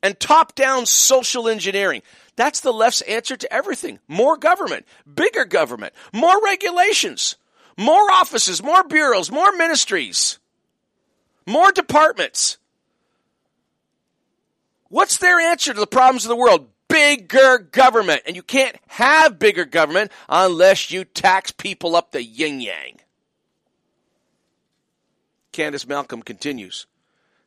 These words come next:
"Counter to the very purpose of the E U,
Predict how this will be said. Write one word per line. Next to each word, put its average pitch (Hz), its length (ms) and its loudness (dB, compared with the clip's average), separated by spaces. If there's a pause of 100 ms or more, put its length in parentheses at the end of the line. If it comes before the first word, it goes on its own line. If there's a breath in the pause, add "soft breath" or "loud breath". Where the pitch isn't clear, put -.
"Counter 320 460 0
to - 160 -6
the 170 120 -4
very 208 340 0
purpose 269 520 -4
of 147 140 -4
the 127 100 -14
E 127 160 -14 (220)
U, 90 160 -14